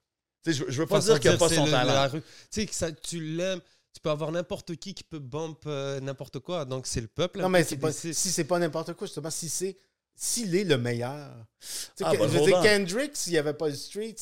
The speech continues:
Speaker 3: ne serait-il pas encore
Speaker 1: Non, Kendrick,
Speaker 3: le,
Speaker 1: c'est
Speaker 3: le me-
Speaker 1: différent. Mais quand on parle des street rappers, tu sais, qui vont, qui vont parler d'un peu de ces, ces,
Speaker 3: Ouais.
Speaker 2: Ouais,
Speaker 1: ces
Speaker 2: d'accord.
Speaker 1: genres de sujets-là, tu sais, exemple, il y a beaucoup de monde qui vont dire que Young Jeezy, peut-être techniquement, est un meilleur rappeur que Gucci Mane.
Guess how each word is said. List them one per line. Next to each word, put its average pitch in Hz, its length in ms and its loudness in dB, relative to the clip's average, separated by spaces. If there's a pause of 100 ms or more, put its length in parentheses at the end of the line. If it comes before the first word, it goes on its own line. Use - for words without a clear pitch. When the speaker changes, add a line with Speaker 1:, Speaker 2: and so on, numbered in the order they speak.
Speaker 3:
ne 139 160 -6
serait-il 139 500 -8
pas 165 220 -2
encore 156 400 -4 (120)
Speaker 1:
Non, 127 200 -2
Kendrick, 139 320 0
Speaker 3:
le, 127 60 2
Speaker 1:
c'est 131 60 0
Speaker 3:
le 113 60 -2
me- - 40 -2
Speaker 1:
différent. 117 400 -2
Mais 104 100 -8
quand 165 200 -8
on 165 80 -6
parle 147 200 -4
des 107 100 -4
street - 460 -4
rappers, 123 440 -2
tu 127 120 -8
sais, 113 40 -8
qui 110 100 -10
vont, 92 140 -10
qui - 120 -14
vont 92 120 -8
parler 98 360 -6
d'un 95 140 -10
peu 107 180 -10
de 95 60 -12
ces, 92 160 -10
ces, - 180 -8
Speaker 3:
Ouais. 117 140 -8
Speaker 2:
Ouais, 139 160 0
Speaker 1:
ces 127 100 -4
Speaker 2:
d'accord. 101 160 -2
Speaker 1:
genres 110 180 -2
de 98 120 -6
sujets-là, 98 720 -6 (440)
tu - 60 -16
sais, 135 260 -4 (200)
exemple, 107 420 -4 (220)
il 101 60 -10
y - 20 -4
a - 20 -4
beaucoup 104 240 -6
de 117 60 -4
monde 139 180 0
qui 117 120 -8
vont 98 180 -6
dire 120 260 -2
que 110 120 -6
Young 104 520 -4
Jeezy, 104 640 -6 (340)
peut-être 110 340 -4
techniquement, 110 540 -6
est 107 160 -6
un 95 80 -6
meilleur 98 420 -6
rappeur 92 380 -6
que 95 100 -10
Gucci 90 400 -10
Mane. 90 340 -8